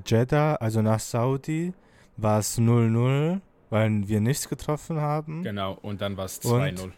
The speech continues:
Speaker 1: genau.
Speaker 2: Und
Speaker 1: Zwei zwei.
Speaker 2: jetzt ist... Nee, jetzt ist doch zwei zwei, oder? Oder hast du auch getroffen für Australien?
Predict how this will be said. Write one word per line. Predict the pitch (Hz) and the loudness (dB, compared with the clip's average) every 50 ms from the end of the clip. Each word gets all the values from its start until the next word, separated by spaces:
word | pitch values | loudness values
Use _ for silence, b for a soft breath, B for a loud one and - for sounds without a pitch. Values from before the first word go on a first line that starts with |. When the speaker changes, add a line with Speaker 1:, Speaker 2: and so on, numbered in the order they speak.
| _ _ - - - | _ _ -20 -14 -6
Speaker 1:
genau. | - 117 110 104 101 98 95 95 95 | -4 -2 -2 0 -2 -2 -4 -6 -6
Speaker 2:
Und | 92 - - - - - _ _ _ _ _ - - | -10 -12 -16 -20 -20 -20 _ _ _ _ _ -8 -2
Speaker 1:
Zwei | - 123 110 107 | 0 2 2 2
zwei. | 101 - 113 104 | 0 0 -2 0
Speaker 2:
jetzt | 98 95 95 | 0 0 -2
ist... | 98 - _ _ _ _ _ _ _ _ _ _ _ _ _ _ _ _ _ _ _ _ _ _ _ _ _ _ _ _ _ _ _ _ _ _ _ _ _ _ _ _ _ - | -6 -10 _ _ _ _ _ _ _ _ _ _ _ _ _ _ _ _ _ _ _ _ _ _ _ _ _ _ _ _ _ _ _ _ _ _ _ _ _ _ _ _ _ -12
Nee, | 110 98 | -8 -6
jetzt | 95 101 110 110 - 107 | -4 -2 -2 -2 -4 -8
ist | 98 - | -12 -12
doch | 98 90 | -14 -14
zwei | - - - 92 90 | -14 -14 -12 -12 -12
zwei, | - - - 95 90 90 92 | -12 -12 -12 -12 -10 -8 -8
oder? | 95 107 117 127 - _ _ - | -8 -8 -10 -10 -14 _ _ -8
Oder | - 110 107 | -4 -2 -2
hast | 107 101 - | -2 -4 -4
du | 110 - | -6 -4
auch | 98 110 110 - | -4 -4 -4 -6
getroffen | - - - - 101 - - 104 | -10 -12 -12 -12 -14 -12 -12 -14
für | - - 98 95 90 | -12 -10 -10 -8 -8
Australien? | 95 95 - - 104 95 98 98 104 110 110 | -8 -10 -12 -12 -10 -10 -10 -8 -10 -10 -12